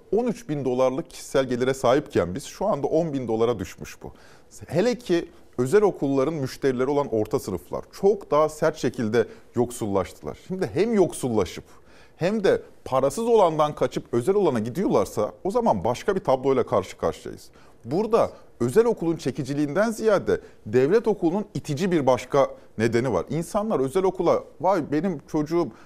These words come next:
e, dil öğrensin, daha iyi eğitim alsın, şu alsın, bu alsın." diye gitmiyor. Onun zaten gidiyorlardı. Yani artışın nedeni bu değil. Zaten geçmişte de bu yüzden gidiyorlardı insanlar özel okula. Ama iki bin on ikiden sonra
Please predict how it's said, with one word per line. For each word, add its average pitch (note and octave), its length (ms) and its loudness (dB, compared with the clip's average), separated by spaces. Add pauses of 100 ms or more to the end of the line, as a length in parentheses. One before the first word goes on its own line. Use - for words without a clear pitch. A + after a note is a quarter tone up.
(180)
e, B2+ 220 2 (640)
dil E3+ 120 2
öğrensin, E3 600 0 (320)
daha D#3+ 220 2
iyi F3+ 120 0
eğitim F3+ 280 0
alsın, D#3 260 -2
şu E3+ 200 -4
alsın, F3 340 -2
bu D#3 80 0
alsın." E3+ 300 -2
diye D3 100 -2
gitmiyor. C#3+ 380 -8
Onun C#3+ 200 -4
zaten G3 360 0
gidiyorlardı. G#2+ 560 0 (200)
Yani A#2 260 0 (320)
artışın D#3 520 2
nedeni F3 320 0
bu D#3+ 120 -2
değil. E2 300 -4 (240)
Zaten D#3+ 400 2
geçmişte E3+ 460 -2
de G3 100 4
bu E3 80 -2
yüzden B2 320 -2
gidiyorlardı G2+ 440 0
insanlar G2 360 -4
özel F2+ 180 -2
okula. D2+ 300 -8
Ama D#3 180 0
iki D3 180 -6
bin D#3+ 60 0
on G#3 60 2
ikiden A3 300 0
sonra C3 440 0